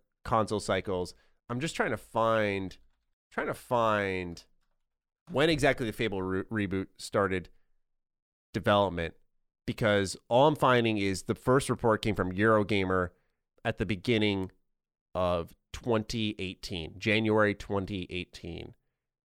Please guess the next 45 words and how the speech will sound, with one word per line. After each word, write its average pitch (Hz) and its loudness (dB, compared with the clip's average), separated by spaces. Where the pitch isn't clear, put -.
But 104 -2
outside 117 4
of 98 0
that, 92 4
I 98 -4
mean, 95 -2
I, 104 -4
I 101 -8
believe 117 -2
it 185 0
got 87 -4
leaked 101 -6
beforehand. 85 -4
But - 0
still, 127 6
regardless, 110 4
I, 113 2
I 117 4
don't 131 2
think - -2
that 71 0
one's 78 -8
as - -4
far - -2
off. - -6
That's - -4
my 80 -2
guess 76 -4
based 90 -6
off - -6
what 78 -6
we 92 -2
know. 80 -4
So - 0
yeah, 247 4
just 127 -10
wanted 143 4
to 143 2
throw 143 4
that 131 6
out 120 6
there. 82 0
Some 107 -6
updates 123 2
on 95 2